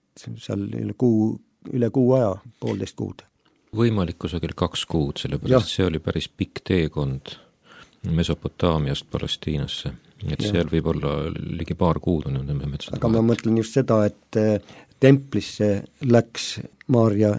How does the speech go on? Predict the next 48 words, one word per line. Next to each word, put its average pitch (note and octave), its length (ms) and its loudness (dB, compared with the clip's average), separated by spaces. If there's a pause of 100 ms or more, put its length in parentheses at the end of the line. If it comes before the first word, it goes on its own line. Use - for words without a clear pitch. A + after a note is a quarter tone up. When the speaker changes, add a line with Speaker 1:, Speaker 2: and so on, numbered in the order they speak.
(140)
Speaker 1:
ikkagi, C3+ 720 0
ta A#2 100 4
ei A#2 120 8
võinud A2+ 260 8
minna B2 200 10
enne, A#2+ 180 10
kui A2+ 120 6
kolmkümmend A#2 400 6
kolm B2 240 6
päeva A2+ 280 4
oli G2 100 0
Speaker 2:
Jah. - 80 -2
Speaker 1:
Kristus G#2+ 300 -2
sünnist G#2 400 2
mööda G#2 260 4
läinud. F#2+ 380 -4 (640)
Ja G2+ 80 2
siis D3+ 200 6
nad B2 240 4
pöördusid G2+ 460 2
tagasi C#3 500 2 (380)
ja A2+ 200 6
kui A#2+ 520 8 (120)
need, A2+ 380 2
eh, G#2+ 240 -2 (420)
targad B2+ 380 6
olid G#2+ 220 4
juba A#2 300 6
Jeruusalemmas A2+ 680 6
ära D3+ 180 6
käinud B2 480 6
ja G#2+ 60 -2
sinna A2+ 280 4
ei A#2 80 6
naasnud, B2+ 520 4 (260)
no A2+ 120 4
siis D3+ 380 6
enam B2 280 6
ei, G#2+ 140 4
Jeesus A#2 360 4
lapsega A2 360 2
enam B2 200 6
ei A2+ 80 6
saanud G#2 300 0
Jeruusalemmi G#2+ 600 2
minna, F#2+ 160 -2
siis A2 160 -4
nad G2+ 120 0